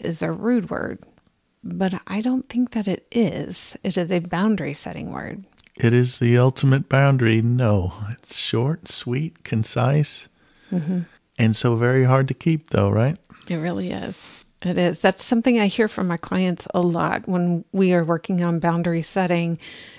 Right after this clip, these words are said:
Speaker 1: is they feel like it is so rude to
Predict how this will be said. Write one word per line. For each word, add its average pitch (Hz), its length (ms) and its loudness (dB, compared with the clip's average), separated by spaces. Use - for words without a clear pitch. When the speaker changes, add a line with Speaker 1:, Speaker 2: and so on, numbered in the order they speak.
Speaker 1:
is 185 100 2
they 180 140 4
feel 175 720 2
like 175 200 0
it 170 140 -2
is 170 140 -2
so 190 680 0
rude 170 720 0
to 180 200 0